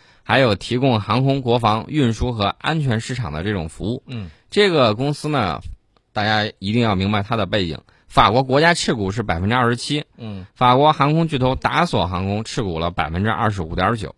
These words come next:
Speaker 2: 嗯。
Speaker 1: 它的这个门口啊，公司门口有一个雕塑，
Speaker 2: 嗯。
Speaker 1: 小羚羊直升机。
Speaker 2: 这个不是曾经是中国主力反坦克直升机吗？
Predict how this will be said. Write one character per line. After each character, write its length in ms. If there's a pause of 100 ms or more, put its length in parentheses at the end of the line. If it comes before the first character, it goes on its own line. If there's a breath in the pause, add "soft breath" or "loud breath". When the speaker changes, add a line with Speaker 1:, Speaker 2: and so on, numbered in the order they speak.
(120)
Speaker 2:
嗯。 220 (100)
Speaker 1:
它 240
的 160
这 240
个 480 (1080)
门 240
口 180
啊， 160
公 200
司 100
门 140
口 220
有 120
一 60
个 100
雕 300
塑， 320
Speaker 2:
嗯。 80
Speaker 1:
小 260
羚 160
羊 220
直 140
升 180
机。 200 (260)
Speaker 2:
这 160
个 160
不 100
是 200
曾 180
经 100
是 100
中 200
国 120
主 200
力 180
反 220
坦 160
克 120
直 120
升 160
机 80
吗？ 160